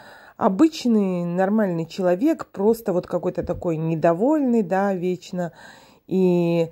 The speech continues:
просто я теперь понимаю, почему он недовольный, а вот дедушка Лёша —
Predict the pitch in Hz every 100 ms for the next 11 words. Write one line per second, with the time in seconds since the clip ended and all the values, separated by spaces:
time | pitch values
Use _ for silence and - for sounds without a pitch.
0 | - - _ 233 247 - 208 190 185 180
1 | 180 - - 175 180 175 165 151 160 180
2 | 220 285 240 233 208 190 208 190 185 -
3 | 180 165 170 - 165 160 226 190 190 -
4 | - 180 156 - 220 285 302